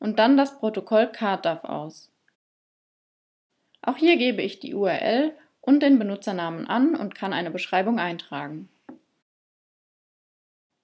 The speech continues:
Hier sehen wir unsere beiden neuen Accounts, Termine und Kontakte. Eventuell ist es noch notwendig, als Standard-Account Ihre eGroupware zu wählen, damit Ihre Termine auch tatsächlich hier erzeugt werden.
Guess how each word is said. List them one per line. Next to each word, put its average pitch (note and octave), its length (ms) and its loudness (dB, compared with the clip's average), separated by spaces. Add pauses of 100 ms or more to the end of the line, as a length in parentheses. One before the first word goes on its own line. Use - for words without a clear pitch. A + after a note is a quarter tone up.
(200)
Hier E4+ 180 6
sehen D4 260 4
wir A3 120 2
unsere G3 320 -6
beiden A3+ 380 2
neuen G#3 260 -4
Accounts, F3+ 540 -12
Termine B3+ 580 2
und B3+ 160 -2
Kontakte. G3+ 600 -6 (1500)
Eventuell D4+ 520 4
ist D4 160 -6
es C#4 100 -6
noch A3+ 140 -2
notwendig, A#3+ 580 0
als F#3+ 160 -6
Standard-Account A#3 840 -4
Ihre G#3+ 220 -2
eGroupware F3+ 520 -6
zu G3 140 -12
wählen, B3+ 360 0 (260)
damit C#4 300 4
Ihre C4 180 -2
Termine A3 540 2
auch F#3+ 80 -10
tatsächlich G#3+ 520 -6
hier G3+ 220 -6
erzeugt G3 480 -6
werden. D#3+ 380 -10